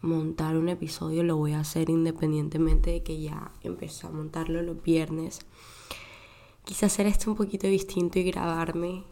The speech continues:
aquí en videocámara porque si me sale como quiero, lo quiero montar, eh, no sé, en Instagram para que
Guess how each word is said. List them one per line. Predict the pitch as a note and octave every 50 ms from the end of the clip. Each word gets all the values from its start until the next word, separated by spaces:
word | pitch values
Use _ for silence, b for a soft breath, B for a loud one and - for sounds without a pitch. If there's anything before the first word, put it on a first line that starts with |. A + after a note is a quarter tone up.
| - - - - - - -
aquí | - F#3+ F#3+ F#3+ F#3 F3+ F3 F3 F#3
en | G3 F#3+ G3
videocámara | F#3 G3 F#3+ F3+ F3+ E3+ E3 E3+ - F3 E3+ E3 D#3+ E3+ E3+ F3 E3+ E3+
porque | - - F#3 F#3 F#3+ - F3+ E3+ E3+ - B B B B B B B B B B B B B B B B -
si | - - - - - G#3 G3+
me | F#3+ G3 F#3+
sale | F#3+ - - F#3 F3 F3 F3
como | F3 - G3 G#3 G3+ F3+
quiero, | D#3+ - F3 F3 E3+ E3+ E3+ F3 E3+ F3
lo | F3 F3+ F3
quiero | - - E3+ E3 E3
montar, | F3 F#3 F3+ E3+ - E3 D#3+ E3 E3 - - - - _ - -
eh, | - - E3 E3 E3 D#3+ E3 E3+ - - - - _ - - - - - _ _ _ _ _ _ _ _ _ _ _ - - - - - - - - _ _ - _ _ _ _ _ - - -
no | - F3+ F3+
sé, | - - - E3+
en | E3 E3
Instagram | E3+ E3+ E3+ E3+ - - G3 F#3+ G3 F#3 F#3+
para | F#3+ F#3+ F#3+ F#3
que | F#3 - F3 E3+ - -